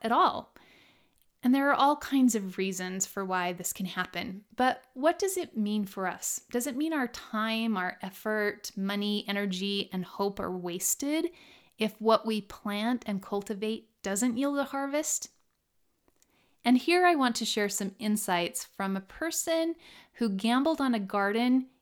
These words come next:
in a big way. For me, if things don't grow in my garden,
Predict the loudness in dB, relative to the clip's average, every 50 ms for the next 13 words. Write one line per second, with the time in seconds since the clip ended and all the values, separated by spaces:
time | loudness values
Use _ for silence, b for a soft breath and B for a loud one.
0 | _ _ _ -2 0 0 0 2 2 2 2 2 2 0 0 0 -2 -6 -12 b
1 | b b b b b b b b b b b b _ 0 2 4 6 6 6 6
2 | 6 4 2 0 2 4 4 4 4 4 2 0 0 2 2 2 4 4 2 0
3 | -2 -4 -4 -4 -4 -4 -2 0 2 2 2 2 0 0 -2 -2 -4 -6